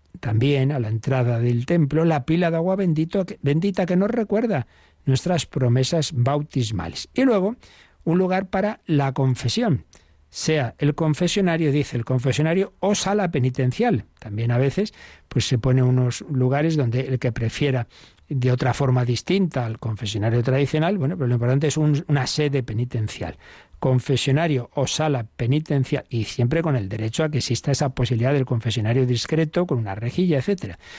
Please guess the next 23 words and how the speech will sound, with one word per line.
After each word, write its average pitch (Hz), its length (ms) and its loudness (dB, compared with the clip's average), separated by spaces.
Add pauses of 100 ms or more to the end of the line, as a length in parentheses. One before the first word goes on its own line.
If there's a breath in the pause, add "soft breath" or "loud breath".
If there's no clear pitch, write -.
(220 loud breath)
El 139 160 2
confesionario 139 680 0
o 120 40 0
sala 147 320 0
penitencial 156 680 0
está 143 500 -2 (460 loud breath)
para 131 240 0
poder 135 340 0
reconocer 139 560 0
la 127 180 0
culpa 180 560 -2
y 160 180 2
recibir 131 680 0
el 117 260 0
perdón. - 440 -8
Bueno, 208 220 2
pues 131 160 0
aquí 131 160 0
nos 147 160 0
ha 143 80 -2
resumido 139 520 0 (460 loud breath)
el 139 220 0
Yucat 147 420 -2